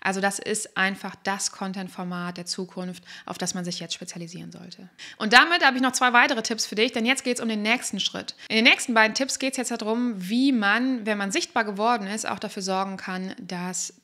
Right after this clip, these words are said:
daraus eine Freundschaft entsteht. Also um den nächsten Step. Und der nächste Step in Instagram passiert in der Regel an zwei Stellen, nämlich entweder in dem Profil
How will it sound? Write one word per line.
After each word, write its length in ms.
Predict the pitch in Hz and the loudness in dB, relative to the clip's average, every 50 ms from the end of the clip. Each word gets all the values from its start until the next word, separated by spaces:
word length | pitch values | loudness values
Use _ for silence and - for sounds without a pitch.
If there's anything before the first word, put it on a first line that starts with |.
| _ - | _ -10
daraus 520 | 185 175 170 170 175 175 175 170 - - | -8 -8 -6 -8 -8 -8 -6 -6 -8 -6
eine 120 | - 220 214 | -6 -8 -8
Freundschaft 460 | - - 294 277 - - 180 - - | -6 -6 -6 -4 -6 -6 -8 -10 -12
entsteht. 500 | - - - - - - - - - _ - | -10 -10 -10 -10 -10 -14 -16 -18 -16 _ -6
Also 320 | - 180 185 185 202 208 | -4 -4 -2 -2 -4 -6
um 140 | 214 196 185 | -6 -6 -6
den 120 | 185 185 | -4 -4
nächsten 440 | 180 180 180 185 - - - 180 175 | -4 -4 -6 -6 -8 -10 -8 -6 -6
Step. 340 | - - - 180 220 330 339 - - - - - - - - - _ | -6 -4 -2 0 0 0 -2 -4 -12 -20 -18 -18 -18 -18 -20 -10 _
Und 260 | - 214 214 214 220 | -2 -2 -2 -2 0
der 80 | 208 202 | 0 2
nächste 340 | 214 254 339 370 - - 262 | 2 2 2 2 0 -2 -4
Step 320 | 233 - - 233 262 254 | -4 -2 0 0 0 0
in 100 | 254 226 | -2 -4
Instagram 540 | 226 233 233 - - 220 214 214 220 220 220 | -4 -4 -4 -4 -4 -2 -2 -2 -2 -2 -6
passiert 520 | - - 220 214 - - 233 247 269 - | -6 -8 -6 -6 -4 -2 0 0 0 0
in 140 | - 220 208 | -2 -4 -4
der 140 | 202 196 190 | -4 -2 0
Regel 220 | 202 226 233 233 | 0 0 0 0
an 160 | 208 185 190 185 | -2 -2 -4 -4
zwei 320 | - - 190 185 190 196 | -6 -4 -4 -4 -2 -2
Stellen, 380 | - - - 196 214 254 294 269 | -2 -2 0 0 2 2 2 2
nämlich 300 | 233 214 214 208 - - | 2 0 -2 -4 -4 -4
entweder 300 | 226 220 208 214 196 190 | -4 -2 -2 -2 -2 -2
in 80 | 185 | -2
dem 120 | 180 175 180 | -4 -6 -6
Profil 520 | - 175 160 - - - 190 220 285 | -8 -10 -10 -8 -6 -2 0 0 0